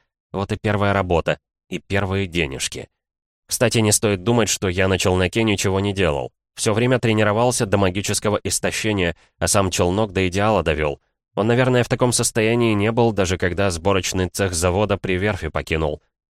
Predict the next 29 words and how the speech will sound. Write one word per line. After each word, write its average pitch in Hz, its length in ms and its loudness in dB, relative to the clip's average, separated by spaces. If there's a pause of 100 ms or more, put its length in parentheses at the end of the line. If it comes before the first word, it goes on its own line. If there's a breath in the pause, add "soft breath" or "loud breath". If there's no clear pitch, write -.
Это 120 220 2
от 120 100 0
меня 120 260 4
спасибо 113 520 0
экипажу 117 500 0
за 110 120 0
то, 101 140 -2
что - 220 -4
вывезли. 78 520 -2 (360)
Но 92 200 2
скачка 92 480 0
в - 120 -12
пси-силе 92 560 0
не 101 160 2
было. 90 260 2 (220)
Как 82 200 -2
был 107 240 2
я 107 200 2
один, 104 340 0 (160)
так - 160 -6
и 113 60 0
оставался 104 640 0
до 76 100 -10
сих - 240 -4
пор. 80 240 -2 (640)
С - 100 -6
перерывом 131 580 2
на 117 100 4
ужин, 143 340 2